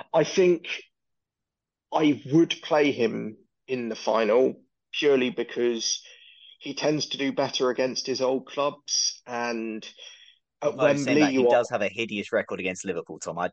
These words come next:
Speaker 2: I don't think he's actually
Speaker 1: Oh,
Speaker 2: scored
Speaker 1: does
Speaker 2: against
Speaker 1: he?
Speaker 2: them. He does.
Speaker 1: Aw.
Speaker 2: He tends, but he was good. He was good at the game again, in the game against them at Stamford Bridge earlier in the season. Um, Tom, just to give you thought, 'cause I guess the reason I ask that is because I'm kind of looking at it, and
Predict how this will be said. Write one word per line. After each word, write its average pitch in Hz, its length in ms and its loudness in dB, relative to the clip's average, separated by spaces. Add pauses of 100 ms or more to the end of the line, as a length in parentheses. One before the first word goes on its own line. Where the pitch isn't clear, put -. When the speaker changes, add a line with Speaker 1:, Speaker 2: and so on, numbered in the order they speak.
Speaker 2:
I 107 80 0
don't 107 260 0
think 98 140 -16
he's 95 140 -8
actually 147 220 -4
Speaker 1:
Oh, - 40 -6
Speaker 2:
scored 143 200 2
Speaker 1:
does 123 100 2
Speaker 2:
against 113 140 -4
Speaker 1:
he? 110 60 -4
Speaker 2:
them. - 160 -10 (1120)
He 135 160 2
does. 113 180 6
Speaker 1:
Aw. 110 120 2
Speaker 2:
He 113 140 -6
tends, 113 280 -10 (540)
but 135 220 2
he 131 100 -10
was 147 240 -2
good. 143 200 0
He 123 100 -14
was 139 180 -4
good 139 140 -4
at 120 40 -8
the 117 60 -10
game 120 200 0
again, 110 240 -2
in 117 100 -6
the 107 80 -4
game 113 180 -2
against 104 240 -4
them 113 60 -10
at 101 60 -8
Stamford 107 200 -4
Bridge 110 160 -6
earlier 104 120 2
in 101 40 -2
the 95 80 -6
season. 92 300 -6 (360)
Um, 131 340 0 (100)
Tom, 110 320 0 (720)
just 151 140 -6
to - 60 -14
give 156 100 -6
you 135 40 -10
thought, 139 220 2
'cause - 100 -6
I 135 100 4
guess 151 160 0
the 170 60 -6
reason 160 160 -2
I 143 100 0
ask 143 220 2
that 92 120 0
is 104 100 -6
because 123 260 -10
I'm 123 100 -6
kind 143 180 -2
of 123 80 -8
looking 120 320 -2
at 98 100 0
it, 92 140 2 (100)
and 104 160 0